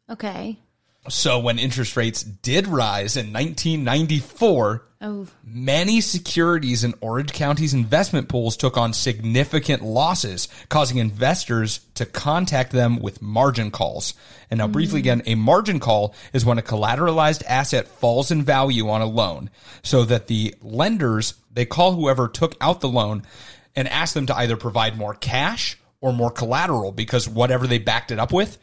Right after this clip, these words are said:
Speaker 2: is now worth less.
Speaker 1: Oh, I see. So now they're like, "You gotta make it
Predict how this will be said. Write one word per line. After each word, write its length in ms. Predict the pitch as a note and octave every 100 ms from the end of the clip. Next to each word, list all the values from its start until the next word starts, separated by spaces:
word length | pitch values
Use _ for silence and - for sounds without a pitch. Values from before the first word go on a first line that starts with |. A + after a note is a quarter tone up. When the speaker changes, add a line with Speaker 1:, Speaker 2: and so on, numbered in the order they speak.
| _
Speaker 2:
is 140 | C3+ A#2+
now 160 | A#2
worth 240 | A2+ B2 -
less. 360 | - - - - _ _ _
Speaker 1:
Oh, 360 | A#3 A#3+ B3 A#3
I 160 | G#3+
see. 240 | A3 - F#3+
So 160 | -
now 220 | A3 G3+ G3
they're 160 | G3
like, 180 | G3 G3
"You 80 | G#3
gotta 180 | G3 F#3+
make 200 | F#3
it 120 | F3+